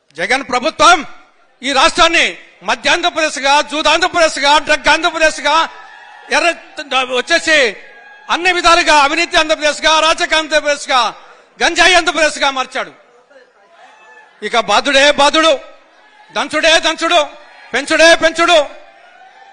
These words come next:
ఈనాడు జగన్మోహన్ రెడ్డిని పేరు మార్చాల్సిన అవసరం ఉంది. జగన్మోహన్ రెడ్డి బటన్ రెడ్డిగా, భజన్ రెడ్డిగా, బాధుడు రెడ్డిగా, జలగరెడ్డిగా, జగన్ రెడ్డి కాదు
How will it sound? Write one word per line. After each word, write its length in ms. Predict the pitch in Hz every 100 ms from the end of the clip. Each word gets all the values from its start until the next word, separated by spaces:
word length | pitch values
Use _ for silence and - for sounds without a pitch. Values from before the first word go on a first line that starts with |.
| _ -
ఈనాడు 420 | 294 311 339 302 -
జగన్మోహన్ 520 | 254 320 320 320 311
రెడ్డిని 300 | 320 320 320
పేరు 260 | - 294 339
మార్చాల్సిన 500 | 294 311 339 330 330
అవసరం 280 | 320 311 311
ఉంది. 320 | 302 226 156 - _ _ _ _ _
జగన్మోహన్ 560 | 202 277 339 339 302 311
రెడ్డి 440 | 302 302 240 175 - - _ 165
బటన్ 400 | 202 233 320 339
రెడ్డిగా, 600 | 277 - 269 302 285 226 - _ _ 190
భజన్ 360 | 220 311 339
రెడ్డిగా, 600 | 339 320 285 277 311 277 - - _
బాధుడు 440 | 160 247 339 349
రెడ్డిగా, 640 | 349 349 330 285 302 277 - - _ _ 247
జలగరెడ్డిగా, 800 | 285 330 330 339 339 320 247 - - - _ _ _ -
జగన్ 300 | 233 320 339
రెడ్డి 220 | 359 330
కాదు 360 | 302 - 165